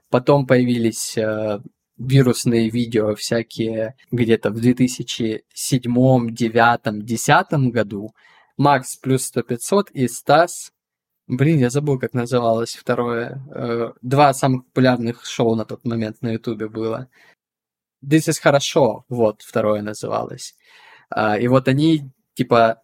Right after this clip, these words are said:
комментировали смешные видео на Ютубе, т-, и дело-, и это было ещё смешнее. Там, где Наталья, морская пехота, стартуем!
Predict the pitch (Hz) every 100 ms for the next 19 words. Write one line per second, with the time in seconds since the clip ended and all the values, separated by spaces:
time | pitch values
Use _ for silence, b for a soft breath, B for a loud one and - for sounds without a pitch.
0 | _ - 123 117 117 135 127 113 107 107
1 | - 113 - 117 110 107 101 - 95 107
2 | 117 _ _ _ 131 113 107 104 107 104
3 | 113 - 107 110 - 107 113 110 98 117
4 | 113 113 107 104 107 101 110 104 - 113
5 | - 135 b b b - 120 113 117 117
6 | 123 123 113 113 - 117 110 107 - 151
7 | - 123 - 131 147 185 247 226 208 208
8 | 208